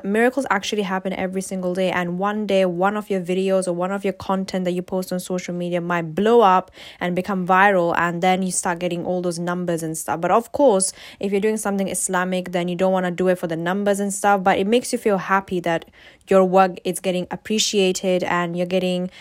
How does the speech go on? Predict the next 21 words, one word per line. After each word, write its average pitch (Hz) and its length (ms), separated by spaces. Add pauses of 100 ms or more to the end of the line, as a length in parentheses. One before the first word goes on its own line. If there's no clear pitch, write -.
(260)
appreciated 185 600
and 170 140
noticed 190 440
and 180 100
stuff 185 180
like 185 180
that. 180 180
But 180 100
obviously 196 460
that's 180 260
not 190 160
the 175 60
main 175 240
reason, 180 480
but 165 220
it's 185 160
always 190 300
appreciated 170 800
to 170 100
have 160 280
that. - 360